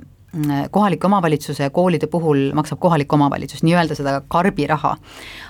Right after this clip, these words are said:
Aga näiteks õpetajate palgad, äh, üldiselt erakoolides on täpselt samasugused nagu munitsipaalkoolides. Aga mida on erakoolid, äh, teinud teistmoodi? Ja seda ma julgen öelda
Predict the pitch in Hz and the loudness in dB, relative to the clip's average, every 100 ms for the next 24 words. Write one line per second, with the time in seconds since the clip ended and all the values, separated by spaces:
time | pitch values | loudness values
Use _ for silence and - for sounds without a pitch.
0 | - 151 156 156 147 143 143 151 170 160 | -4 0 0 0 0 2 2 0 0 -2
1 | 160 233 196 - 139 - 185 226 254 160 | 0 2 2 -2 -4 -4 0 0 2 0
2 | 143 - - 143 143 196 220 202 - 139 | -2 -4 -8 -6 -2 2 2 0 -4 -2
3 | 170 180 156 180 165 139 139 147 151 196 | 0 2 2 2 0 -2 -4 -2 -2 -2
4 | 160 165 147 147 143 135 143 139 135 143 | 0 2 2 0 -6 -6 -6 -4 -2 -2
5 | 139 - 139 139 - 151 143 139 135 - | -2 -6 -4 -2 0 0 0 -4 -8 -10
6 | - - - - - 131 147 202 262 220 | -18 -18 -20 -18 -6 2 4 4 4 2
7 | 151 143 170 196 143 175 180 143 - 143 | 4 2 2 2 2 2 2 0 -2 -2
8 | 139 139 139 165 180 147 - 175 - 156 | 0 -2 0 2 4 2 2 0 2 2
9 | 151 143 135 139 - - 160 151 135 160 | 4 2 -4 -8 -10 -6 0 0 0 0
10 | 180 156 151 156 151 147 - 175 165 156 | 2 2 0 0 0 0 -2 -2 2 2
11 | 165 147 143 139 139 | 2 0 0 0 0